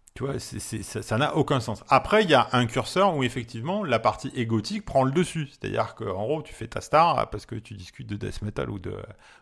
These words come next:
ou de je sais pas quoi. Et franchement, <laughs> il n'y a pas de quoi. <laughs> Il y a pas de quoi la ramener. Et là, les, les, les critiques sont critiquables à partir du moment où,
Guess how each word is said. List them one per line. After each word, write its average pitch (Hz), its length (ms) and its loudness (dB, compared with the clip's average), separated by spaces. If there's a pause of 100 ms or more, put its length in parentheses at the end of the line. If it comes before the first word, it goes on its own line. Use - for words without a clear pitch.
ou 110 80 -14
de 98 120 -12
je 92 60 -12
sais - 80 -12
pas 101 120 -6
quoi. 165 340 0
Et 101 260 0
franchement, - 380 -4
<laughs> - 0 -
il 104 60 -2
n'y - 60 -4
a - 60 -4
pas - 180 -8
de - 60 -12
quoi. - 240 -6 (280)
<laughs> - 280 -12
Il - 160 -6
y 202 40 0
a 185 60 0
pas - 180 8
de - 80 -4
quoi 185 200 6
la 165 100 12
ramener. 156 300 10 (260)
Et 95 80 -6
là, 160 240 8
les, 120 200 2
les, 104 220 -2
les 98 140 -4
critiques 135 420 -6
sont 127 140 0
critiquables 123 720 -2
à 107 80 0
partir - 340 -6
du 110 60 -6
moment 151 200 -4
où, 104 260 -8